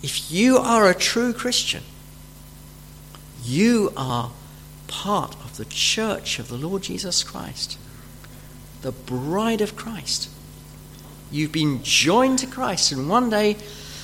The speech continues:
<coughs> that union will be, as it were, consummated when Jesus comes again.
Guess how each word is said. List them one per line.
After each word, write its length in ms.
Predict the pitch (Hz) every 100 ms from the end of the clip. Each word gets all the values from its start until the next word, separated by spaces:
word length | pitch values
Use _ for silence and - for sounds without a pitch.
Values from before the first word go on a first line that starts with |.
| - - -
<coughs> 340 | - 1077 -
that 280 | 175 180 156
union 400 | 185 214 208 180
will 120 | 185
be, 160 | 156 143
as 160 | 196
it 60 | -
were, 140 | 180
consummated 640 | - 247 254 208 160 117 120
when 180 | 147 135
Jesus 440 | 185 233 233 -
comes 260 | 247 240 226
again. 300 | 233 226